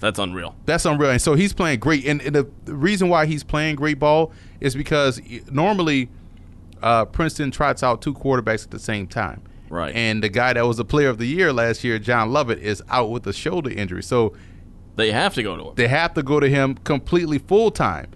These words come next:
Speaker 2: And so we're seeing a full complement of his game, and he's just doing it. And plus, they also have these two big six four wide receivers that have tremendous passing catch radius.
Speaker 1: That'll help.
Speaker 2: That'll help as well.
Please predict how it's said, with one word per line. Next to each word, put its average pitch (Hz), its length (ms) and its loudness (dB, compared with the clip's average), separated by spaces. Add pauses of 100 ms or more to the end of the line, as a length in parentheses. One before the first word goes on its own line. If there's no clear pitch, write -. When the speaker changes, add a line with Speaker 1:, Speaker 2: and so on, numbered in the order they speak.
(280)
Speaker 2:
And 131 160 0
so 135 220 4
we're 151 240 4
seeing 156 320 2
a 120 80 0
full 160 360 2
complement 147 640 0
of 120 100 -2
his 117 160 -2
game, 127 320 0
and 107 80 0
he's 156 180 0
just 143 140 -2
doing 139 180 0
it. 127 80 -4 (160)
And 233 160 -2
plus, 196 220 2
they 156 100 4
also 135 240 2
have 123 140 2
these 120 160 -2
two 175 360 -2 (640)
big 147 400 2
six - 420 -4
four 160 380 2
wide 139 200 4
receivers 127 600 -2 (600)
that 120 180 2
have 120 240 2
tremendous 147 560 0
passing 131 500 0
catch - 260 -2
radius. 107 460 0
Speaker 1:
That'll 120 400 2
help. 120 300 -2
Speaker 2:
That'll 135 240 2
help 156 240 2
as 175 100 2
well. 147 340 4